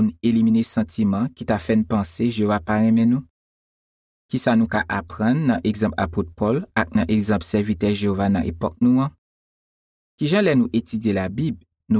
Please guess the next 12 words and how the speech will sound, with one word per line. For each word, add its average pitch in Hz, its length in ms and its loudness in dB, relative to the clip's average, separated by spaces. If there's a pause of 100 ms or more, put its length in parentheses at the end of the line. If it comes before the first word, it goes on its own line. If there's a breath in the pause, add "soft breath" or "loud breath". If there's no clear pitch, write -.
priye, 107 460 -2 (260)
e 110 80 0
nou 113 80 2
fè 117 160 0
zanmi 110 300 2 (100)
ak 92 160 -8
moun 120 240 4
ki 110 80 -2
fidèl, 113 480 -2 (240)
sa - 240 -4
ka - 160 -2
ede 95 300 2